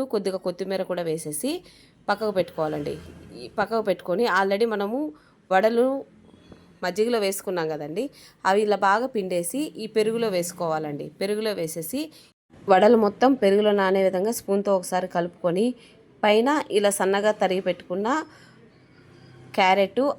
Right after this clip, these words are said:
అలాగే సన్నగా తరిగి పెట్టుకున్న కొత్తిమీర కొద్దిగా వేసుకొని ఒక హాఫ్ అన్ అవర్ నుంచి వన్ అవర్ పాటు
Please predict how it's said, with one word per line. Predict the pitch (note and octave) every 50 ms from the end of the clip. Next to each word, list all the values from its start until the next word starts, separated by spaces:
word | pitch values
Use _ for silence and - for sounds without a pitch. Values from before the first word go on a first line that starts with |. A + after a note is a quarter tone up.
| - F#3
అలాగే | F#3+ G3 G3+ G#3+ A#3 -
సన్నగా | G#3+ F#3 F#3+ G3 G3+ G3 F#3+
తరిగి | F3+ F#3 F3 F#3
పెట్టుకున్న | F3 E3+ - - F#3 F#3+ A3+ C4+ D4 - - -
కొత్తిమీర | G3 F#3 - F3+ F#3+ F#3 F#3 F3+
కొద్దిగా | F3+ E3+ E3+ D#3+ E3+ E3 D#3+ E3
వేసుకొని | E3+ E3+ - - F3 F3 F#3+ B3 C#4 C#4 - _ _ _ _ _ - F#3
ఒక | - A3 G3 F#3
హాఫ్ | F#3+ G3+ - A#3+
అన్ | G#3+ G#3+
అవర్ | G#3+ A3 A#3 A#3+ A3+
నుంచి | G#3+ A3+ - D4 B3
వన్ | A3+ G3+ G3 G3 G3
అవర్ | G#3 G#3+ G#3+ -
పాటు | F#3+ F3+ F3+ -